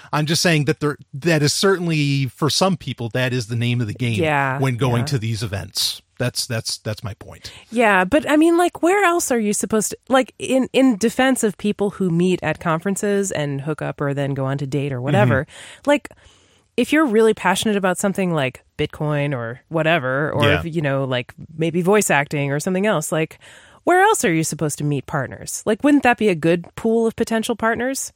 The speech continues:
Speaker 1: You would think it is.
Speaker 2: Yeah.
Speaker 1: Um, and, and, and to that question, I don't have a very good answer. Honestly,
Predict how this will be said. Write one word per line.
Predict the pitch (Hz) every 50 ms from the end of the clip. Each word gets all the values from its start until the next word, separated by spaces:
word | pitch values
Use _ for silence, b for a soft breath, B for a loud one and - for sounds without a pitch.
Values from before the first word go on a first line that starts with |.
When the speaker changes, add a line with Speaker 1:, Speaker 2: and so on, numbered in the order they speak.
| _ _ -
Speaker 1:
You | 160 196 240
would | 240 214 -
think | 220 226 233 - 175
it | 127
is. | 120 107 113 120 135 - -
Speaker 2:
Yeah. | 247 285 330 302 196 143 147 139 139 143
Speaker 1:
Um, | 143 139 135 - - - - 101 _ _ _
and, | - 175 185 175 175 - 165
and, | 170 175 175 165 -
and | 175 175 165 160 -
to | - - 185
that | 170 180 170 -
question, | - 175 165 165 - - 214 208 214 196 _ -
I | 151 156 156
don't | 160 160 156 117
have | 120 156 151 131
a | 147
very | 123 127 143 135 127
good | 135 131 127
answer. | 123 120 123 - - 131 95 85 120
Honestly, | 127 143 160 151 - - 170 165 160 147